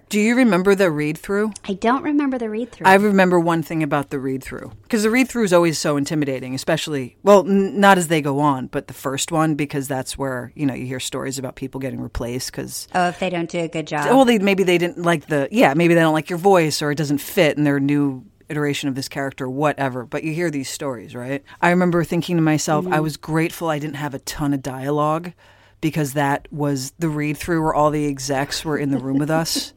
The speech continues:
Speaker 1: <laughs> hearing it out loud for the first time. That felt like another hurdle to get past.
Speaker 2: I must have left my body. I don't know why I don't <laughs>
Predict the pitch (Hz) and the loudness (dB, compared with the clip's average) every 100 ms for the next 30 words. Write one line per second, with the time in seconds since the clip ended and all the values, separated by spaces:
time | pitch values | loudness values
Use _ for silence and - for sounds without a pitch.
0 | - - - 180 156 160 165 - 139 127 | -20 -18 -6 -2 2 2 2 0 -4 -4
1 | 139 135 143 143 131 139 135 - 135 135 | -4 -4 -4 -8 -8 -8 -8 -8 -8 -6
2 | 147 160 - 156 160 - 160 147 147 147 | -6 -8 -12 -4 -4 -2 -4 -4 -4 -4
3 | 135 139 135 147 143 156 151 139 143 - | -2 -4 -2 -2 -2 -4 -4 -6 -6 -6
4 | 143 - 143 139 220 247 269 294 269 202 | -6 -4 -4 -2 -2 -4 -6 -8 -4 -6
5 | 190 196 170 156 156 160 143 - 175 196 | -4 -8 -6 -4 -6 -6 -8 -10 -10 -8
6 | 180 180 170 160 160 127 | -10 -10 -8 -8 -8 -8